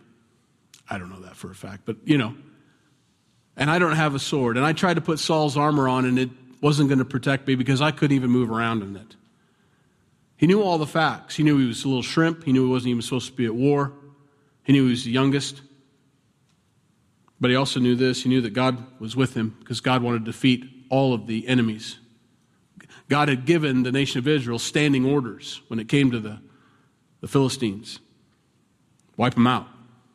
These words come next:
And this was one of those opportunities to wipe 'em out. But the children of Israel that were at war, who were supposed to be walking by faith, were sitting in their camp saying, "We can't. He's big.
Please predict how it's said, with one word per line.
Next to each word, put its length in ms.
And 120
this 140
was 80
one 100
of 60
those 160
opportunities 580
to 80
wipe 260
'em 120
out. 240
But 100
the 80
children 320
of 60
Israel 560
that 100
were 180
at 220
war, 220
who 100
were 100
supposed 480
to 60
be 100
walking 380
by 100
faith, 320
were 80
sitting 240
in 80
their 80
camp 300
saying, 240
"We 80
can't. 420
He's 260
big. 400